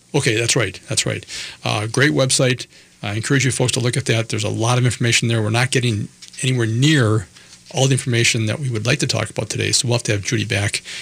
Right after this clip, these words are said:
and Jessica back for a future show here. Um, let's, okay, so I'm really curious about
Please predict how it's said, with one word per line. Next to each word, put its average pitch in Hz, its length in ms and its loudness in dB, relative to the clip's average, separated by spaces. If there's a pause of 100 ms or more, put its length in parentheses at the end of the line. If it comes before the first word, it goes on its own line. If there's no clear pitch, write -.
(140)
and 113 140 -2
Jessica 120 320 0
back 104 240 -2
for - 140 -4
a 95 40 -6
future 117 300 -2
show 120 240 2
here. 101 300 -2 (340)
Um, 101 320 -2 (480)
let's, 139 380 2 (100)
okay, 90 280 -2 (340)
so 110 360 2 (480)
I'm 127 220 0
really 165 180 4
curious 127 400 2
about 104 480 -2